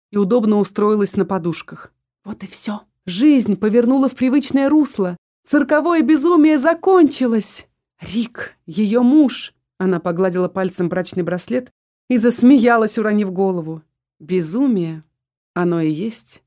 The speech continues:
безумие. Ночь удачно выдалась лунной и звёздной. В кромешной тьме ехать было бы трудно.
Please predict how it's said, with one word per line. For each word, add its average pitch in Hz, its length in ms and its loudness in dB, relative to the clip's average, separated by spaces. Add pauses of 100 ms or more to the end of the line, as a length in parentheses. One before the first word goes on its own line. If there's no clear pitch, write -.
(120)
безумие. - 720 -10 (1500)
Ночь 330 500 0 (120)
удачно 208 500 -2
выдалась 180 400 -2
лунной 247 480 0
и 190 140 -10
звёздной. 147 760 -10 (360)
В - 80 -20
кромешной 202 520 -2
тьме 247 260 -2
ехать 202 340 -4
было 170 240 -4
бы 156 140 -4
трудно. 160 560 -12